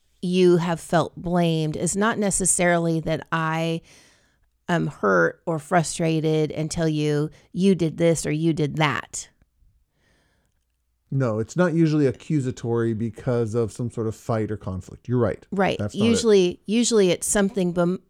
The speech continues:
Speaker 1: benign that I was just thinking of maybe doing something differently or had something else in my mind. And I'm not really thinking about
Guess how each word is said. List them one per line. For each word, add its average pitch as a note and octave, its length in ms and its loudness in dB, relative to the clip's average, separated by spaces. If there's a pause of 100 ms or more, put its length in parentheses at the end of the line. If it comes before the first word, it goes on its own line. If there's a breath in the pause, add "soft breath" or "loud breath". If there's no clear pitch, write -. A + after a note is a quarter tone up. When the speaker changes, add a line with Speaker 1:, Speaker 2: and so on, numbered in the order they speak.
(100)
Speaker 1:
benign F3 840 2 (400 soft breath)
that F3 140 0
I F3+ 220 6
was F3 280 -2
just E3+ 240 -6
thinking E3+ 560 -2
of D#3 240 -2
maybe E3 300 -2
doing E3 240 -4
something D#3 380 -6
differently D#3 840 -4
or C#3+ 520 -6
had D3+ 260 -6
something D3+ 320 -8
else C#3+ 200 -6
in D#3 80 -6
my D3+ 160 -4
mind. D#3 440 -4
And E3 140 -4
I'm F3+ 180 2
not E3 200 0
really D#3+ 280 -2
thinking G#3+ 440 -2
about D3 640 -2